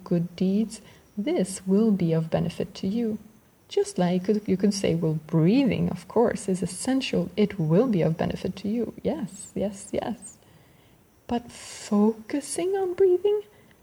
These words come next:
might not really get you as far as you would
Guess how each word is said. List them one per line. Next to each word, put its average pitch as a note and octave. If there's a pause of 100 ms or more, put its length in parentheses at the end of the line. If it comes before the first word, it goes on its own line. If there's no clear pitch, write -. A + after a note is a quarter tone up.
(260)
might G#3
not G3+
really F#3+
get F3+ (500)
you F3+
as F#3+
far F#3+
as G3+
you A3
would A3